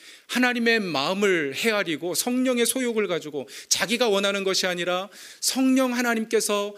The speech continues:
주신 그 소욕을 쫓아서 일한다면은요, 이것은 정말 아름다운 공동체가 될 줄로 믿습니다.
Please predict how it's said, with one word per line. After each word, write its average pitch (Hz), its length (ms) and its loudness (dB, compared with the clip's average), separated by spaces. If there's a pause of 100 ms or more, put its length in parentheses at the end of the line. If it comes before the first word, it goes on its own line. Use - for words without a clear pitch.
(140)
주신 190 380 0
그 185 140 -2
소욕을 180 360 0
쫓아서 165 320 -6
일한다면은요, 131 1000 -4 (340)
이것은 156 340 -4
정말 170 640 -2
아름다운 160 560 -4
공동체가 139 520 -6
될 131 160 -4
줄로 123 240 -6
믿습니다. 85 500 -8